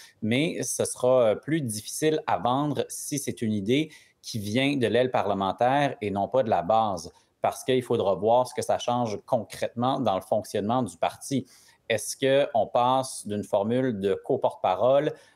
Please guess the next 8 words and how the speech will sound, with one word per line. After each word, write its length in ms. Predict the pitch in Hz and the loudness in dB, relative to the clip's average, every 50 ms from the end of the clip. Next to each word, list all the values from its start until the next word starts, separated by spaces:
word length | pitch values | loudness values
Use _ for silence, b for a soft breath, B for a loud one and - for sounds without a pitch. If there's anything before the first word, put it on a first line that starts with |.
| B _ | B _
à 100 | - 131 | -4 -4
celle 440 | - - - - 120 123 123 123 110 | -4 -4 -2 0 2 2 2 0 -2
de 120 | 101 98 98 | -2 -2 -4
chef, 580 | - - - - 151 190 202 - - - - b b b b _ _ - | -4 -4 -2 0 0 0 0 -4 -12 -20 -20 b b b b _ _ -4
où 340 | 135 135 143 143 143 135 - | -2 -2 0 0 -2 -2 0
on 260 | 110 107 104 101 101 | 2 2 4 2 2
continue 720 | - - - 131 123 117 - - - 120 113 117 127 135 127 | 0 0 0 -2 -2 -2 -4 -6 -4 -2 0 0 0 0 -2
d'agir 680 | 123 110 120 107 104 101 98 113 127 131 135 135 135 | -2 0 2 2 2 2 2 0 2 2 2 0 -2